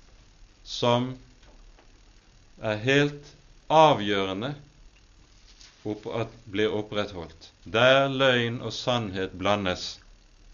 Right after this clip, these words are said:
der lys og mørke blandes, der kommer alltid forførelsen til å få rom. Det er altså noe av dette som nå skjer i det Sets slekt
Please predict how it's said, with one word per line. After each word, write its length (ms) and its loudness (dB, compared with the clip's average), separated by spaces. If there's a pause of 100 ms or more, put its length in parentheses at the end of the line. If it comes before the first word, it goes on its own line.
der 180 4
lys 420 0
og 120 -8
mørke 360 -4
blandes, 600 -8 (680)
der 120 -6
kommer 360 -6
alltid 640 -6
forførelsen 1000 -6 (440)
til 140 -8
å 80 -8
få 160 -10
rom. 220 -12 (2250)
Det 80 -4
er 100 4
altså 260 2
noe 240 2
av 60 2
dette 300 0
som 340 -2 (220)
nå 200 -4 (120)
skjer 420 -6 (1080)
i 120 -2
det 320 2
Sets 440 -4 (280)
slekt 640 -6